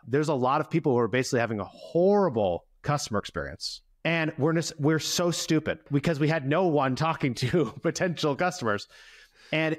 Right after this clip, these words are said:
it was this realization of, like, w-, I actually needed that religious approach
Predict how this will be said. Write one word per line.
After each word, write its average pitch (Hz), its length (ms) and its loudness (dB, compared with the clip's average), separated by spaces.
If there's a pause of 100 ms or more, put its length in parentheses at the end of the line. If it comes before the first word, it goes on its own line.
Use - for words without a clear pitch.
it 165 160 -2
was 156 220 2
this 139 200 0
realization 151 540 2
of, 120 100 -2
like, 120 200 0
w-, 120 180 -6 (100)
I 143 140 0
actually 185 280 0
needed 120 440 0
that 151 220 0
religious 135 520 0
approach 135 680 -4